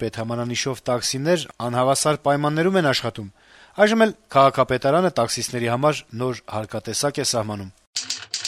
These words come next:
Հայոց Աշխարհ թերթն անդրադառնում է Հայաստանի օլիգարխիկ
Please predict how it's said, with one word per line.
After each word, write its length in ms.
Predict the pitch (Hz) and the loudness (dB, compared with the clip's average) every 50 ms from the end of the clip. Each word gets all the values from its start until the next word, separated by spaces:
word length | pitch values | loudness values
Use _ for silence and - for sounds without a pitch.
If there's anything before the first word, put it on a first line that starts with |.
| - - - - - - - - - - - - - - - - - - - - - - - - - - - - - _ _ _ _ _ _ _ - | -10 -8 -10 -8 -8 -6 -8 -8 -10 -10 -10 -10 -10 -8 -8 -6 -6 -8 -8 -6 -8 -6 -6 -6 -8 -10 -10 -18 -20 _ _ _ _ _ _ _ 6
Հայոց 320 | 180 202 214 208 - 208 | 8 8 8 8 8 8
Աշխարհ 340 | 202 185 - - 185 175 - - | 8 8 8 6 4 4 6 4
թերթն 260 | 180 180 - - 165 151 | 4 4 4 4 2 2
անդրադառնում 520 | 139 131 135 123 131 135 127 131 147 156 | 4 2 2 4 4 2 2 2 0 2
է 80 | 156 151 | 2 2
Հայաստանի 580 | 127 127 127 131 127 120 - 135 131 131 131 131 | 2 2 2 2 2 0 0 -2 -2 -2 -2 -4
օլիգարխիկ 640 | 120 135 147 147 147 139 151 147 127 - 135 120 - | 0 0 0 0 2 4 4 4 4 4 -2 -6 -6